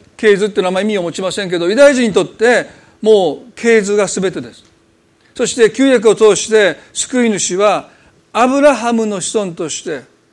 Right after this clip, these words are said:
そしてダビデの子孫としてお生まれになるということがすでに語られていた。ですから、イエス・キリストという方が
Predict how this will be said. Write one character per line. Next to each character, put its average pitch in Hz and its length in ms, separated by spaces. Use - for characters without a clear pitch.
そ 269 140
し - 100
て 233 200
ダ 262 260
ビ 302 140
デ 254 100
の 226 160
子 175 160
孫 208 160
と 170 140
し - 100
て 226 220
お 202 140
生 - 20
ま 196 160
れ 190 100
に 180 60
な 190 100
る 185 120
と 180 100
い 175 40
う 156 40
こ 160 100
と 165 160
が 240 280
す - 140
で 220 100
に 156 180
語 - 120
ら 175 100
れ 156 80
て 143 100
い 127 60
た。 - 80
で 269 100
す - 80
か 240 120
ら、 208 200
イ 247 80
エ 285 80
ス・ - 120
キ 240 80
リ 233 100
ス - 40
ト 254 100
と 220 80
い 208 60
う - 20
方 185 240
が 220 300